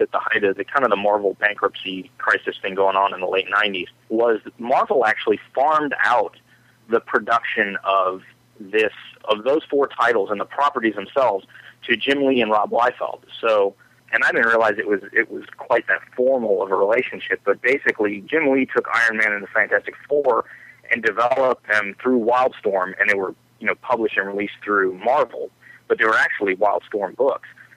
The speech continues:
And then Liefeld took Cap and the Avengers, and, and they were done through his Extreme Studios. So after six issues, Marvel kinda saw the uptick in, in the sales 'cause they actually, w-, at the time, were fairly popular,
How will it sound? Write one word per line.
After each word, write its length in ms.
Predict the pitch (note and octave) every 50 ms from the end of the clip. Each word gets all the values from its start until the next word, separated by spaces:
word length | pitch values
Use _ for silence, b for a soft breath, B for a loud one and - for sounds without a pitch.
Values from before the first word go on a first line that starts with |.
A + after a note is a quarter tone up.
| B B B B -
And 160 | G#2+ G#2+ A#2
then 120 | A2+ A2
Liefeld 600 | A2 A2+ C3 D#3+ F3 - - A#2+ A2+ A2 G#2+ F#2+ - - -
took 200 | - A#2 G#2+ - - - - _
Cap 400 | - - A#2+ B2+ A#2+ A#2 - - - G#2
and 140 | G#2 G#2
the 80 | G#2 G2
Avengers, 680 | F#2+ F#2 A2 B2+ C#3 C3+ A2+ G2+ F2+ F#2+ F#2+ F#2 - - - G#2+
and, 280 | G#2 G#2 G2+ G2 F#2+ - - G2+
and 120 | G#2 G#2 G#2+
they 80 | A#2+
were 120 | C3 A2+ G#2
done 220 | G#2+ G#2 G2+ G2+ -
through 340 | - G2+ G2+ G2 F#2+ E2+ - -
his 140 | A2+ G2+ F#2
Extreme 400 | F#2+ - - - B2 B2 B2+ A2
Studios. 600 | - - G2 F2+ - E2+ - - - - - - b b b b b b b b b b _ -
So 240 | - A2+ A2 G#2 - - A#2 D3+
after 360 | E3 - - C3 A#2+ A2 G#2 - - -
six 180 | D3+ - - -
issues, 440 | C#3 C#3+ - - A2+ G#2+ G#2 G2+ G2 A2
Marvel 280 | A#2 B2+ B2+ B2 A#2
kinda 220 | A2+ - A#2 G#2 F#2+ -
saw 100 | - A2
the 140 | G#2 F#2+ -
uptick 440 | A#2 A#2+ - - - A#2+ G2 - -
in, 260 | G#2 G2+ G2 G2 F#2 -
in 120 | G2 F#2+
the 60 | G2+ - - -
sales 300 | D3 D3+ C3 G2+ G#2 - -
'cause 140 | - G#2+ G#2
they 100 | A2 A#2
actually, 320 | B2 - - - A2 G#2
w-, 360 | G2+ G#2+ - - - C3 A#2+ - - -
at 120 | - -
the 60 | - -
time, 180 | E3+ - A3+
were 140 | C3+ G#2+ - - -
fairly 220 | B2+ A2+ G2 F2+
popular, 500 | - - C#3+ D3 D3+ - - E2+ D#2 -